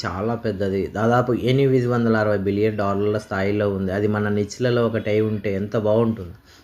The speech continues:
అలాంటి ఒక నిచ్చెలోకి మనం లోపలికి వెళ్తే మరే ఇతర రంగం అవసరం లేకపోవచ్చు కూడా. అయితే మిగతావి ఇంకా చాలా రాబోతున్నాయనే సంగతి కూడా తెలుస్తూ ఉన్నాయి. ఇవాళ అంతే అనుకుంటున్నాను. మరి నా మనసులో తిరిగిన కొన్ని ఆసక్తికరమైన ఆలోచనలు మీతో పంచుకోవాలని అనిపించింది.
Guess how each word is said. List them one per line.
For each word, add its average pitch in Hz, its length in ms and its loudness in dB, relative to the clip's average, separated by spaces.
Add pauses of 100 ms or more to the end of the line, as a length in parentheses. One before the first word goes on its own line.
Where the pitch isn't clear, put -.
(120)
అలాంటి 151 380 4
ఒక 127 100 2
నిచ్చెలోకి 117 440 0
మనం 113 320 2
లోపలికి 120 360 4
వెళ్తే 95 500 -4
మరే 104 240 2
ఇతర 120 220 0
రంగం 120 340 0
అవసరం 107 400 -4
లేకపోవచ్చు 120 720 -2
కూడా. 92 240 -6 (540)
అయితే 95 480 0
మిగతావి 117 420 4 (220)
ఇంకా 113 240 0
చాలా 123 340 -2
రాబోతున్నాయనే 110 680 0
సంగతి 104 380 -8
కూడా 95 260 -8 (600)
తెలుస్తూ 110 380 -2
ఉన్నాయి. 110 340 0 (160)
ఇవాళ 104 240 0
అంతే 98 260 -2
అనుకుంటున్నాను. 110 720 -2 (720)
మరి 123 180 2
నా 123 140 2
మనసులో 127 440 2
తిరిగిన 135 360 2 (160)
కొన్ని 123 200 -2
ఆసక్తికరమైన 123 800 -2
ఆలోచనలు 110 440 0
మీతో 104 280 -2
పంచుకోవాలని 110 680 -2
అనిపించింది. 95 640 -4